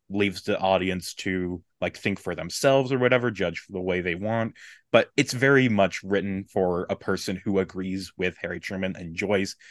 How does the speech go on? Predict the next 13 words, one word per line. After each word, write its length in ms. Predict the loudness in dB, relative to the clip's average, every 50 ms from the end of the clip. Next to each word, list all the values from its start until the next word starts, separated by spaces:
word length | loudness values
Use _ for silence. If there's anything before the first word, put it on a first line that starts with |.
| -14 -8 -6
the 80 | -4
presence 340 | 0 0 0 0 0 -2 -4
of 100 | -6 -4
Harry 200 | -4 -4 -4 -4
Truman 460 | -4 -2 0 2 4 4 2 2 0 0
and 100 | -2 -4
all 160 | -6 -8 -4
that. 300 | 0 2 2 2 2 -2 -4 -10 -18 -18 -18 -6 0 4
And 240 | 6 6 6 6 4
it 80 | 4 4
reminded 500 | 4 4 4 4 4 4 4 2 0 0
me 440 | -2 -2 0 0 0 0 -2 -2 2
of 380 | 4 6 6 6 4 2 0